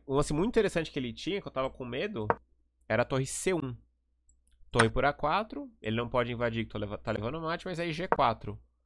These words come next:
Que é uma ideia bem temática, né? Tentar questionar a fraqueza desse peão. E aqui dá um final bem confuso aqui. Bem confuso mesmo. Ele sugeriu uma ideia que eu achei que não era boa, na verdade. Ele sugeriu torre oito, torre seis aqui.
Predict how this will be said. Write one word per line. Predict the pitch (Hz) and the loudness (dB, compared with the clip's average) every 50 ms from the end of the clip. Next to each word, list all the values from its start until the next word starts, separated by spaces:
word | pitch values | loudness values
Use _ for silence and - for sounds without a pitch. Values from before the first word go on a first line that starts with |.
| _ _ _ _ _ _ | _ _ _ _ _ _
Que | - 120 | 2 4
é | |
uma | 120 127 | 4 6
ideia | 131 135 139 | 8 8 8
bem | 123 135 156 165 | 8 6 2 2
temática, | - 185 156 139 123 113 110 - - 110 101 | 0 0 2 4 2 2 2 0 -6 -4 -2
né? | 104 104 107 | -2 -2 -2
Tentar | 113 110 110 110 - 107 107 110 107 107 107 - - - _ - - - - - - - | -4 -6 -8 -2 0 0 2 2 0 -2 -6 -10 -16 -20 _ -20 -16 -10 -8 -6 -6 -2
questionar | - 117 113 - - 120 113 113 | -2 -2 -2 0 -2 -2 0 0
a | 117 | -2
fraqueza | - - - - 120 113 113 | -2 -2 -4 -2 -2 -2 0
desse | 117 120 - - | -2 -2 -4 -4
peão. | - 147 131 107 101 104 - - _ _ _ _ - - _ _ - _ _ | -4 -2 0 0 0 -4 -8 -14 _ _ _ _ -20 -20 _ _ -20 _ _
E | - 135 | 2 2
aqui | 135 - 143 | 2 2 2
dá | 156 175 190 | 2 2 2
um | 208 | 2
final | 214 - 180 180 196 196 | -2 -2 -2 0 0 0
bem | 185 147 160 233 | 0 -2 -2 -2
confuso | 269 - 349 - - - 143 135 113 110 | 0 -2 -2 -2 0 0 2 2 2 0
aqui. | 110 - - 101 101 104 110 - - _ _ _ _ _ _ _ _ _ | -2 -2 -4 -4 -4 -4 -6 -10 -16 _ _ _ _ _ _ _ _ _
Bem | 113 117 | -6 -4
confuso | 120 147 147 139 151 151 160 160 | -4 -4 -6 -4 -6 -6 -6 -4
mesmo. | 135 110 107 101 101 104 - - - - - - - - - | -2 -2 -2 -2 -4 -10 -16 -18 -20 -20 -20 -20 -20 -20 -12
Ele | - - 110 | -8 -6 -4
sugeriu | - 139 143 139 165 | 0 0 0 0 0
uma | 175 170 | -4 -4
ideia | 143 143 165 - | -4 -4 -4 -4
que | - 185 | -4 -6
eu | |
achei | 196 175 - 175 160 | -6 -6 -6 -10 -10
que | - | -10
não | 160 170 208 | -10 -10 -8
era | 233 311 285 | -6 -6 -6
boa, | 185 123 113 123 120 | -6 -2 -2 -2 -2
na | 113 | -2
verdade. | 110 110 98 101 113 120 | -4 -4 -4 -2 -2 -4
Ele | 117 | -4
sugeriu | - 120 117 120 123 131 135 | -6 -6 -6 -4 -4 -4 -6
torre | - - 135 143 156 | -4 -6 -4 -2 -2
oito, | 147 117 120 127 - - - | -2 -2 -2 -2 -4 -6 -6
torre | - 120 123 120 | -6 -6 -4 -6
seis | - - - 98 110 110 95 98 | -8 -6 -4 -2 -2 -2 -4 -6
aqui. | - - - 101 110 - | -12 -12 -12 -12 -12 -12